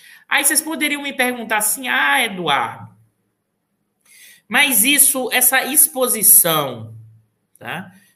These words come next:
de que há corrupção no governo, isso vai macular a, vamos dizer assim, o prestígio do Bolsonaro?" É evidente que, em parte, vai,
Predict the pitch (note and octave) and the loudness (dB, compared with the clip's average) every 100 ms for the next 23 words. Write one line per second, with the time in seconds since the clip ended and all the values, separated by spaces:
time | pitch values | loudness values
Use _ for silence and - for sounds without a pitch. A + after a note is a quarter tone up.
0 | _ C3+ E3+ F3+ A3 G#3+ F#2 - _ _ | _ -14 -10 -4 0 0 -2 -12 _ _
1 | _ _ _ _ _ _ _ _ _ _ | _ _ _ _ _ _ _ _ _ _
2 | _ _ _ - F#3+ A#3 A#3 A3 A3 - | _ _ _ -2 -2 0 0 -2 2 2
3 | G3 F#3+ F3+ D#3+ C#3+ C#3+ C#3 B2 A2+ A2 | 2 -2 -2 -4 -6 -4 -2 -4 -8 -14
4 | - - - D#3+ F3+ - D3+ E3 D#3+ D#3 | -16 -20 -8 -2 0 0 2 4 4 2
5 | D3+ F3 F3 D#3+ C#3+ D3 C#3+ - C3+ C3+ | 2 0 0 -2 2 2 2 -2 -2 0
6 | C3 C3 B2+ B2+ B2 B2 A#2+ A#2 A#2+ A#2 | 2 2 2 2 0 -2 -2 -4 -4 -6
7 | A2+ A2 - - _ _ _ _ _ _ | -8 -14 -20 -20 _ _ _ _ _ _
8 | - C3+ C#3+ C#3+ C#3 D3 C#3+ D3 - D#3+ | -12 -8 -4 0 2 2 0 0 0 -4
9 | D3 C3+ C#3 C#3 C3 F3+ E4+ E4+ A#3+ D#3+ | -6 -4 -4 -2 0 0 2 0 0 2
10 | A3 B3 - A3+ F#3+ F#3 - D4+ D3+ C3+ | 2 0 -8 -6 0 -2 -2 -8 -2 0
11 | C#3 G#3 C4 | 2 -2 -6